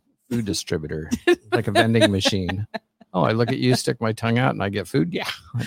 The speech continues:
Speaker 1: this is awesome.
Speaker 2: <laughs> That's, it's not just looking at her. He has to do what she says.
Speaker 1: Mm-hmm.
Speaker 2: But yeah, she's gr-, doing an amazing job of training him.
Speaker 1: Yeah, but it's hard. You know, I used to, I, I made, I feel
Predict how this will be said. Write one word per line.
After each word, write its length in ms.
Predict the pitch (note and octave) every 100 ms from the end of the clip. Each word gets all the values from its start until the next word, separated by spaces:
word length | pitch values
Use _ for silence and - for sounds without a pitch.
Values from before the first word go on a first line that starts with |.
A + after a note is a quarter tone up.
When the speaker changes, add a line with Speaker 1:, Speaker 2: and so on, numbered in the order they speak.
| C3
Speaker 1:
this 140 | B2+
is 100 | B2+
awesome. 460 | G#3 E4 - - -
Speaker 2:
<laughs> 760 | - D#4+ C4 C4+ E4 - - -
That's, 240 | A#3+ B3
it's 140 | - A#3
not 140 | D4
just 180 | D#4 C4
looking 260 | B3+ G#3 G3
at 100 | F3
her. 140 | F3+
He 100 | F#3+
has 180 | G3+ A3
to 40 | G#3
do 100 | A3+
what 100 | A3
she 100 | F#3+
says. 520 | - G3+ D3 C#3+ - _ _ -
Speaker 1:
Mm-hmm. 240 | F#2 G2+ A#2 A2+ _ -
Speaker 2:
But 260 | G3 G3
yeah, 260 | G3 A3 D#3
she's 320 | - A3 G3
gr-, 240 | F3+ - F#3
doing 240 | F3+ F#3+
an 120 | D3+
amazing 520 | D3+ D3 D3+ D#3 C#3+ C3+
job 180 | A2+ -
of 60 | C#3
training 360 | C#3 A#2 C#2+
him. 100 | -
Speaker 1:
Yeah, 100 | F#2 F#2 _
but 100 | F3+
it's 120 | G3+
hard. 280 | A#2 A2+ G2+
You 100 | G2+
know, 100 | C3
I 40 | D3
used 200 | E3+ -
to, 120 | - -
I, 40 | A2+
I 240 | A2+ G2+
made, 240 | G#2+ A2+ A2 A2 -
I 60 | -
feel 320 | A2 F3+ C3+